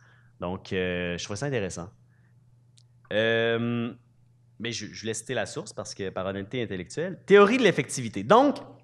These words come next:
il faut être effectivement au pouvoir pour faire respecter et reconnaître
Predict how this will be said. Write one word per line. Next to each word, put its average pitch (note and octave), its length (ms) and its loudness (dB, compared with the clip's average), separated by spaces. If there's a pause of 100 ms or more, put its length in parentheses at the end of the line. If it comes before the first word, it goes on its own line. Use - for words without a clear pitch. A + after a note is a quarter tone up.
(760)
il B2+ 80 -2
faut G#3 140 8
être B3 300 8
effectivement A3 720 4
au G#3 60 8
pouvoir F3 360 8
pour D3 160 0
faire D#3 240 6
respecter F3+ 720 0
et C#3 60 4
reconnaître D#3+ 580 6